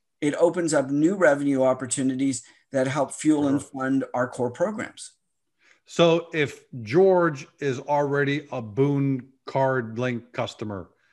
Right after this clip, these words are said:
Speaker 1: Mm-hmm.
Speaker 2: uh, presumably what's gonna happen now is George is gonna get communication from Boon,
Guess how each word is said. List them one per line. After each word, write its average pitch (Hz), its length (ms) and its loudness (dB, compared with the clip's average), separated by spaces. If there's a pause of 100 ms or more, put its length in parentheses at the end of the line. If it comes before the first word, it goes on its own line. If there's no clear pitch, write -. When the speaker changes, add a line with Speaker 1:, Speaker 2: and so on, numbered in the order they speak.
(300)
Speaker 1:
Mm-hmm. 143 240 -12 (100)
Speaker 2:
uh, 135 420 -2
presumably 156 480 0
what's 147 180 0
gonna 139 160 -2
happen 147 320 0
now 131 280 -2
is 120 140 -4
George 135 340 0
is 117 60 -6
gonna 131 260 -2
get 127 260 -4
communication 127 880 -4
from 117 400 -6
Boon, 127 460 -2